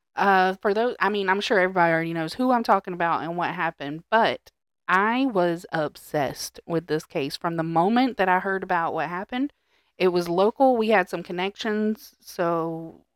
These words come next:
I already knew about it before it, like, broke around here, and it was a big deal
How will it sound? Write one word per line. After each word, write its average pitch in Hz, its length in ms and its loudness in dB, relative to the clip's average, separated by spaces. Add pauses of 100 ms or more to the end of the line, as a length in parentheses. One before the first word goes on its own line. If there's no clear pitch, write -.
(160)
I 156 80 -2
already 190 240 2
knew 180 220 4
about 202 260 4
it 196 80 -2
before 175 340 -4
it, 143 100 -8
like, 156 260 -8
broke 160 400 -6 (680)
around 208 380 0
here, 247 460 -4
and 170 680 -10 (640)
it 180 100 -2
was 180 180 0
a 175 40 0
big 190 280 -2
deal 170 440 -2